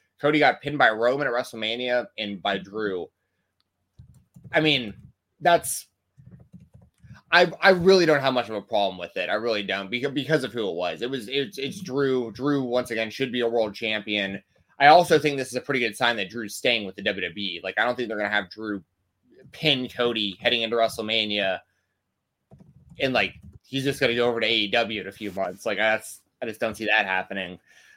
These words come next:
Um, so, so yeah, I, I don't, I have less of a problem with it than most people probably think with me being, with me being a Cody fan. One, because I'm also a Drew fan, and two, because, like, this doesn't,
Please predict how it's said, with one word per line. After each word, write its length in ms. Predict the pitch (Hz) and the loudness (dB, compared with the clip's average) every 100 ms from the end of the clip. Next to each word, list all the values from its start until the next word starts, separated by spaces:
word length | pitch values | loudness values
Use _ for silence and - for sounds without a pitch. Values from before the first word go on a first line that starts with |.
| _ | _
Um, 360 | 135 110 92 80 | 0 2 0 -10
so, 520 | - 151 131 113 101 - _ _ _ _ _ _ | 0 6 8 6 2 -4 _ _ _ _ _ _
so 120 | - | 2
yeah, 200 | 254 277 | 6 8
I, 280 | 123 175 160 | 10 8 8
I 60 | 175 | 10
don't, 360 | 170 151 120 - _ _ _ _ _ - - - - _ _ - - | 10 8 4 -12 _ _ _ _ _ -20 -20 -20 -20 _ _ -8 4
I 160 | 190 | 8
have 100 | 214 170 | 10 10
less 220 | 170 151 | 8 8
of 60 | |
a 80 | 143 | 0
problem 340 | - 131 123 117 | 4 6 6 4
with 160 | 110 | 0
it 140 | 120 113 | 0 0
than 200 | 107 101 | -2 -2
most 220 | 143 131 | 0 0
people 180 | 139 131 | 2 0
probably 540 | 117 123 117 107 101 90 | 2 2 2 0 -6 -8
think 240 | 107 90 | -8 -8
with 120 | 98 | -10
me 100 | 101 | -12
being, 380 | 98 90 90 117 | -10 -12 -12 -12
with 160 | 104 113 | -12 -10
me 120 | 113 | -10
being 240 | 98 95 | -8 -10
a 60 | 90 | -10
Cody 320 | - 101 92 | -6 -4 -4
fan. 280 | 98 90 98 | -6 -6 0
One, 160 | 156 175 | 0 2
because 220 | 139 131 | 2 2
I'm 140 | 120 | 2
also 260 | 113 113 107 | 0 -2 -4
a 60 | |
Drew 260 | 90 107 113 | -6 -8 -8
fan, 380 | 101 98 92 90 | -4 -2 -2 -4
and 120 | 104 | -8
two, 220 | - 135 | -4 -4
because, 320 | 113 101 113 | -4 -2 -2
like, 260 | 101 98 90 _ _ _ _ _ - | 0 -2 -4 _ _ _ _ _ 0
this 200 | 147 143 | 2 6
doesn't, 480 | 156 143 127 104 | 6 6 2 -2